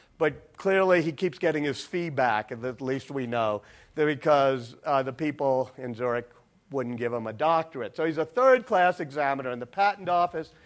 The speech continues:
a window in the Post and Telegraph building on the third floor. Not too far from the office is the great Bern clock tower, for those of you who've been in Bern. Uh, beautiful eleventh century clock tower. The trains actually zip by underneath the clock tower.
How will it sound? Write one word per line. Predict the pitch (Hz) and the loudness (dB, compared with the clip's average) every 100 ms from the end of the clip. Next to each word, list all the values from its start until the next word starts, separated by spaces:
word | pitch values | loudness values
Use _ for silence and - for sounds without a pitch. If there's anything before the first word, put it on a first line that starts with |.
| - _ - | -20 _ -2
a | 139 | 0
window | 143 226 226 220 | 6 8 8 8
in | 190 139 | 6 4
the | |
Post | 135 160 147 - | 0 2 0 -2
and | 117 | -8
Telegraph | 170 208 214 185 190 190 185 | 2 4 4 4 4 4 2
building | 180 180 185 151 | -2 -2 -2 -4
on | 127 | -4
the | 123 | -6
third | 170 156 139 | 0 0 0
floor. | - 202 220 214 208 208 - - - _ | -2 2 4 8 8 6 0 -20 -20 _
Not | 170 170 | 4 4
too | 175 165 | 4 -2
far | 175 165 | 2 2
from | 160 | 2
the | 139 151 | -2 4
office | 180 - 185 170 | 4 2 -4 -6
is | |
the | 131 | -8
great | 131 165 175 165 123 | -4 0 0 -2 -2
Bern | 156 156 147 | -2 0 -4
clock | 127 180 196 208 | -6 -2 -2 -2
tower, | - 190 190 185 | 2 4 4 2
for | 160 | -2
those | 139 139 131 | -2 -2 -4
of | |
you | 127 | -8
who've | 123 | -6
been | 135 123 | -6 -8
in | 110 104 - | -10 -12 -2
Bern. | 147 170 180 180 175 170 _ _ _ _ | 2 2 2 0 -4 -10 _ _ _ _
Uh, | - 123 117 | -2 2 2
beautiful | 110 139 156 151 131 | 0 0 -2 -2 -4
eleventh | 131 139 131 | -2 -4 -4
century | 143 123 | -8 -10
clock | 120 185 190 | 0 4 4
tower. | 190 175 | 4 0
The | 156 | -2
trains | - 220 208 175 | -2 0 2 2
actually | 180 175 - 151 | 0 0 -4 -4
zip | 143 117 214 - | -6 -2 -2 -2
by | 190 196 202 190 180 | 0 4 4 4 2
underneath | 143 170 160 151 156 147 - - | 0 2 0 2 0 -2 -8 -12
the | 131 | -12
clock | - 175 180 180 | -2 2 2 2
tower. | 160 120 95 | -2 -2 -2